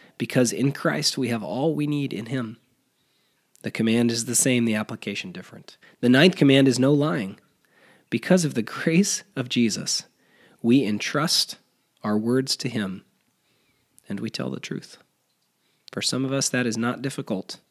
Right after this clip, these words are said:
but for most of us, it's difficult to not spin or exaggerate or lie and make our life easier for one day,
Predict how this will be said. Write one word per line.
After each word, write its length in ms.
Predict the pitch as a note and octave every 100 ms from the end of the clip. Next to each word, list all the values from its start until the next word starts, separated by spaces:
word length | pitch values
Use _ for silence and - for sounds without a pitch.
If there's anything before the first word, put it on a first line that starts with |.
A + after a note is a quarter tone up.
| _ _ _ _
but 200 | - A#2
for 280 | C#3+ - F#3
most 360 | G#3 D4 - -
of 120 | D3+
us, 320 | D3 D3 -
it's 220 | - C#3 -
difficult 580 | D3+ - A#2 A#2+ A2+
to 100 | -
not 300 | A2 G#2+ -
spin 520 | - - A#2 A2 A2 A2+ _ _ _ _ -
or 140 | G#2
exaggerate 800 | F#2+ G2+ F#2+ F2+ F2 F#2 - - _ _ -
or 160 | F#2+
lie 480 | G2 F#2 E2 E2 - _ _ _ - _ -
and 100 | G2+
make 220 | G2+ -
our 80 | G2
life 260 | F#2+ -
easier 300 | G2 F2 E2+
for 180 | - A2+
one 240 | F#2+ F#2+
day, 320 | - G2 -